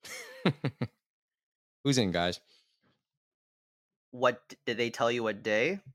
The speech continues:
Speaker 1: Oh, n-, it, it sounds like it's a very much an, uh, uh, an open book. So,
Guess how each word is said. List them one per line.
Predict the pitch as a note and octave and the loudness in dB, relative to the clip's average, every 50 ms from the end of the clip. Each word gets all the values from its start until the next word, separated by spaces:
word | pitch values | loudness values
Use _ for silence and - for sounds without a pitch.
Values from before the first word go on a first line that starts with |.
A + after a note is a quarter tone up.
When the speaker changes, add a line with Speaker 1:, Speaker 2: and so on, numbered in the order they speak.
| _ - D3 | _ 0 2
Speaker 1:
Oh, | D#3+ F#3+ G#3 G3+ G3+ G3+ G3 F#3 F#3+ | 4 6 6 6 6 6 4 4 2
n-, | G3 G3 G3 G3 G3+ G3 D3+ D3+ | 4 4 6 4 4 2 2 0
it, | E3+ E3+ D3+ D#3+ D#3+ D#3 - | 0 0 2 2 2 4 4
it | - | 2
sounds | - F#3 G3+ A#3+ - | 4 4 2 4 4
like | C4 G3+ E3+ | 2 2 2
it's | C#3+ - C3+ | 2 0 0
a | |
very | A2+ B2 C3 C#3 C#3 C#3 | 0 2 2 2 4 4
much | C3+ B2 - - | 4 2 2 2
an, | A#2 G2+ | 0 0
uh, | F#2+ D#2 | 0 0
uh, | D#2+ G#2 G2+ F#2 - - G2+ - - G#2 | 0 0 0 -2 -2 -4 -6 -4 -4 -4
an | G#2 F#2+ | -4 -2
open | G2 G2 - - F#2+ E2+ | -4 -4 -4 -6 -8 -6
book. | D#2 - - - - - _ _ _ _ _ _ _ - | -6 -8 -10 -10 -12 -20 _ _ _ _ _ _ _ -8
So, | - - G#2 F#2+ F#2 F#2 F2+ F2+ F2+ F2+ F2 F2+ | -4 -2 0 0 0 0 0 0 -2 -4 -6 -8